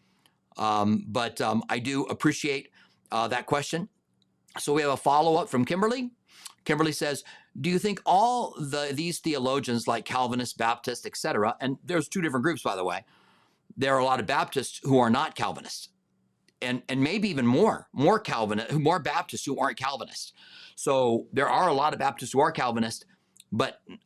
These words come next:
I think the majority of Baptists are not. So just a little clarification there. "Do you think all of, uh, the theologians like Calvinists, Baptists, et cetera, are trying to put God in a box? Don't you think God cannot be defined?"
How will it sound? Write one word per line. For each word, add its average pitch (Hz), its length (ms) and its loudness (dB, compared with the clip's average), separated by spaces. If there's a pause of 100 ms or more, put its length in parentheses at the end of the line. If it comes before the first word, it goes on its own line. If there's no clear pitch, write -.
I 117 80 -2
think 139 160 -4
the 127 60 0
majority 139 520 4
of 101 100 -6
Baptists 117 420 -2
are 107 80 4
not. 117 280 -2 (400)
So 127 140 -2
just 123 240 -6
a 135 40 2
little 135 160 2
clarification 113 580 -2
there. 67 160 -12 (380)
"Do 143 80 0
you 147 80 0
think 160 220 -4
all 160 240 2
of, 170 240 -2
uh, 120 180 0
the 120 120 -4
theologians 139 500 -2
like 113 140 -6
Calvinists, 135 380 -2
Baptists, 120 340 -2
et 110 80 -10
cetera, 120 340 2 (380)
are - 100 -4
trying 143 280 0
to 110 80 -8
put 127 160 0
God 107 180 2
in 110 80 0
a 117 60 0
box? - 500 -4 (420)
Don't 135 220 0
you 139 140 2
think 120 240 -4
God 117 340 0
cannot 113 440 0
be 104 160 -4
defined?" 107 840 -2